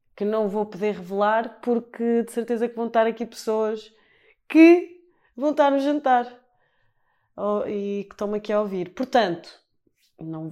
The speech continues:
vamos, olha, não, não vou contar agora,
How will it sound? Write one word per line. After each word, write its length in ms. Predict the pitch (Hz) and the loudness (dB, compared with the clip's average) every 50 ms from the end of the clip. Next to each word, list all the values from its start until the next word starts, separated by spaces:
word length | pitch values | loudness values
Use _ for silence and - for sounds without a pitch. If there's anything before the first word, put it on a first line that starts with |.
| 165 - - | -14 -18 -18
vamos, 680 | 165 156 165 170 165 170 165 165 - - - - - - | -14 -10 -8 -8 -6 -6 -8 -8 -12 -16 -18 -18 -16 -12
olha, 340 | 170 175 180 170 165 - - _ _ _ _ - | -10 -10 -8 -8 -10 -12 -16 _ _ _ _ -20
não, 240 | - 151 151 151 | -16 -14 -12 -10
não 160 | 156 160 151 151 | -10 -10 -10 -10
vou 100 | 160 156 | -10 -12
contar 300 | - 165 160 165 165 165 | -12 -10 -8 -6 -6 -6
agora, 600 | 165 165 175 175 180 190 202 214 226 233 247 | -6 -6 -4 -4 -4 -6 -6 -8 -12 -16 -20